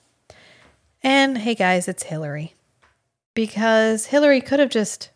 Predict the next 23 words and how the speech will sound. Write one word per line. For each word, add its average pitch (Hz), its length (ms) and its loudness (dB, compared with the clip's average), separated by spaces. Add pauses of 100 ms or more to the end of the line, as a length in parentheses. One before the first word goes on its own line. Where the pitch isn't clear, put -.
(100)
fled 175 680 -4 (680)
and 175 100 -10
gotten 175 280 -2
away, 165 640 -6 (480)
but - 100 -18
she - 200 -6
had 285 240 -4
to 294 80 -6
be 233 180 -4
theatrical. - 800 -8 (360)
So - 240 -4
she 269 200 -6
went 277 200 -4
up 277 160 -2
and 262 100 -2
was 262 180 -4
confessing 240 880 -6
at 196 260 -10
the 233 80 -6
podium 302 520 0 (760)
to - 120 -10
no 247 220 2
one 196 320 -6